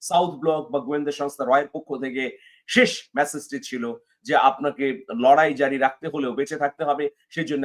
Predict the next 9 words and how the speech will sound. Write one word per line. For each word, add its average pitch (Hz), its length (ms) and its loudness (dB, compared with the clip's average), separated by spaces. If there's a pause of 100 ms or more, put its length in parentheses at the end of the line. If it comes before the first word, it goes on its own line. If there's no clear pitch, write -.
আপনি 170 120 -8 (120)
ভারতে 123 300 -2 (100)
চলে 120 140 -2 (100)
আসুন। 104 180 -14 (360)
আবার 196 240 6
অন্যদিকে 247 360 0
দেখলাম 226 400 -2
যে 180 140 -4 (400)
সেনা 220 240 4